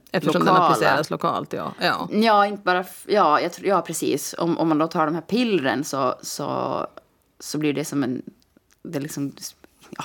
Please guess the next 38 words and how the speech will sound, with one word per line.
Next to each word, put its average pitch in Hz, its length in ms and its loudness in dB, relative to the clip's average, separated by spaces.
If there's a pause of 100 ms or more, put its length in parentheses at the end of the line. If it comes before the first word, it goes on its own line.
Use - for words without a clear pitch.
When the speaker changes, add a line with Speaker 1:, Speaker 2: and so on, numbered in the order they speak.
(100)
Speaker 2:
jag 147 120 -4
vet - 220 -12
inte, - 100 -10
jag 147 60 -6
ska - 120 -8
inte 185 80 0
Speaker 1:
Går 190 80 6
Speaker 2:
uttrycka 185 160 4
Speaker 1:
mera 180 80 2
in 180 100 0
i 175 40 2
Speaker 2:
ja. 165 60 0
Speaker 1:
sy-, 180 100 0
hela 170 200 2
systemet 165 460 -2
då, - 40 2
Speaker 2:
Exakt. - 240 0
Speaker 1:
kanske? - 220 -2
Ja. 180 100 4
Speaker 2:
Det 247 60 4
system, 240 400 0 (380)
Speaker 1:
Ja. 165 340 4
Speaker 2:
sy-, 202 100 4
sy-, 196 60 -2 (180)
systemöstrogen. 147 960 -2 (300)
<laughs> 196 140 0 (680)
Ja, 196 100 4
men 220 100 0
i 226 40 2
alla 214 140 4
fall. 202 160 2
Speaker 1:
Systemöstrogen, 156 260 -4 (220)
Speaker 2:
Men, 147 80 0
men 214 120 0
Speaker 1:
ja. 180 60 4
Speaker 2:
att 175 80 0
det 214 80 4
ändå, 208 240 2